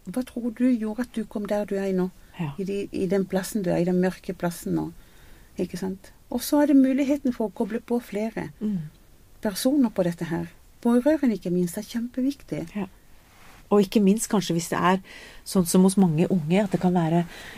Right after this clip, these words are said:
Speaker 2: gjeld, eller om det er kjæresteproblemer, eller hva det er for noe.
Speaker 1: Mm.
Speaker 2: Det å begynne også, og det som virker helt sånn, det her makter jeg ikke å stå i lenger.
Speaker 1: Mm.
Speaker 2: Ale-, altså sånn,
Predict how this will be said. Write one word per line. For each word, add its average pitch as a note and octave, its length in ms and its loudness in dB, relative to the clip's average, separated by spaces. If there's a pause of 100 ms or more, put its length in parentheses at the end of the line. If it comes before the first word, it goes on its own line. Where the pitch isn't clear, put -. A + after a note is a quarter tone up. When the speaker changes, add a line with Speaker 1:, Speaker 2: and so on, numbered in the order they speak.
(100)
Speaker 2:
gjeld, F#3 380 4
eller D3+ 180 0
om C#3+ 60 -4
det D3+ 80 -4
er - 140 -10
kjæresteproblemer, F3 680 0
eller F#3+ 100 4
hva E3 180 -2
det F#3 140 0
er D3 80 -6
for - 80 -2
noe. B3 140 4 (120)
Speaker 1:
Mm. F3+ 300 -2
Speaker 2:
Det A3+ 120 8
å A#3+ 60 6
begynne F#3 300 4
også, G#3+ 240 2 (140)
og F3+ 60 -4
det F#3 160 4
som G#3+ 200 2
virker G3+ 320 -2
helt F#3 400 -4
sånn, F#3 160 -6
det F3 120 -2
her F#3+ 180 -2
makter G3+ 500 -4
jeg C#3+ 60 -6
ikke F3+ 100 -2
å - 100 -6
stå D#3+ 200 2
i D3+ 80 0
lenger. G#3+ 360 4
Speaker 1:
Mm. C#3+ 320 -4 (120)
Speaker 2:
Ale-, G3+ 260 2
altså G3 180 2
sånn, G3 240 2